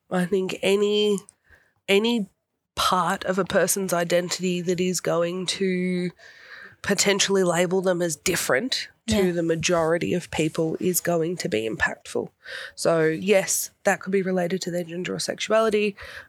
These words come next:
Speaker 1: It could be their religious beliefs, their political beliefs. It could be their skin color, their height, their weight. And I'm not saying that all of those things are on an equal footing either, but I think that anything that,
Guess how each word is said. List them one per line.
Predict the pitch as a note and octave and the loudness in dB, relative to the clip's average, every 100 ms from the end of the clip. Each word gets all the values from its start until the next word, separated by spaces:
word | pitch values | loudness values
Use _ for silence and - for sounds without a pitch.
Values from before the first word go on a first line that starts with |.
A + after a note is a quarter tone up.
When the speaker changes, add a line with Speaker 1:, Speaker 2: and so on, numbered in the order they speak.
| - | -4
Speaker 1:
It | E3 - | -4 0
could | F3+ E3+ | -2 -2
be | D#3 D#3+ | -2 -2
their | D#3 D3+ D3+ D#3 D3 | 0 0 0 0 -2
religious | F#3+ F#3+ F3 F3 | 0 0 0 -2
beliefs, | - E3+ E3 - | -2 -2 -2 -2
their | - G3+ | -2 -4
political | - F3 E3 F3 | -2 -2 -2 -6
beliefs. | D#3+ D#3+ D#3 D#3+ - - - - - - - | -6 -4 -4 -4 -4 -4 -4 -10 -16 -16 -8
It | D#3 C#3+ | -6 -4
could | D#3 D3 | -4 -4
be | E3+ D3+ | -2 -2
their | C#3+ C#3+ C#3+ D3 - - | 0 0 2 0 -6 -4
skin | - - F#3+ F3 | 0 0 0 -2
color, | E3 - D3+ D#3+ | -4 -4 -4 -2
their | D#3 | -4
height, | C#3+ - E3 - - | -2 -2 0 -2 -4
their | C#3+ | -6
weight. | C#3+ D3 C#3+ C#3+ - - - - - - - | -2 -2 0 -2 -6 -18 -18 -18 -18 -20 -6
And | - F#3 E3+ - | 0 0 0 -2
I'm | F#3+ G#3+ | -2 2
not | G3+ - | 2 2
saying | - G3 F3 F3+ | -2 2 2 2
that | F3 | 2
all | E3 F#3+ | 2 2
of | F3 | 2
those | D#3+ F3 | 0 2
things | G3 F3+ F#3 E3+ - - _ _ _ - | 2 2 0 -2 -6 -10 _ _ _ 0
are | F#3 | 2
on | F3+ | 2
an | F3+ | 0
equal | F3+ F3 F3+ | -2 0 -2
footing | - F3 E3 | 0 -2 0
either, | D#3 F#3 E3+ D3 E3 | 0 2 0 -2 -4
but | - D#3 | -2 -2
I | E3 | 0
think | E3+ F3 | -2 -2
that | D#3 - | -4 0
anything | F#3 F3+ F3 G#3 G3+ | 2 2 0 -2 0
that, | G3 | 0